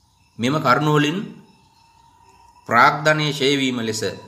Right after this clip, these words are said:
ඩහරෙන්ඩොෆ් දක්වන්නේ මාක්ස් ජීවත් වූ සමාජවල ධනපතියන් තුළම ධනය ගොඩ ගැසී පැවතියත්, නූතන ධනවාදී සමාජවල එසේ ධනපතියන් තුළම ධනය ගොඩ ගැසී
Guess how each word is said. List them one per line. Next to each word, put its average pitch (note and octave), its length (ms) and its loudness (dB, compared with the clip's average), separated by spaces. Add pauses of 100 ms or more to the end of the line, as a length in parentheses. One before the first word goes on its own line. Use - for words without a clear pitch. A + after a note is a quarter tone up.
(1120)
ඩහරෙන්ඩොෆ් A#2 540 0
දක්වන්නේ F#2+ 760 -2 (540)
මාක්ස් G#2 360 0
ජීවත් D3 420 -4
වූ C#3+ 180 -6
සමාජවල B2 680 -2 (1120)
ධනපතියන් C#3 720 -2
තුළම C3 300 -2 (1000)
ධනය A#2 380 2
ගොඩ A#2 200 0
ගැසී C3 320 -2
පැවතියත්, G2+ 540 -2 (460)
නූතන C3+ 440 -4
ධනවාදී C3+ 560 0
සමාජවල G2 680 -4 (1000)
එසේ B2+ 280 0
ධනපතියන් C3+ 640 0
තුළම C3+ 280 -2
ධනය A#2+ 360 -2
ගොඩ A2 200 -2
ගැසී A2+ 380 -4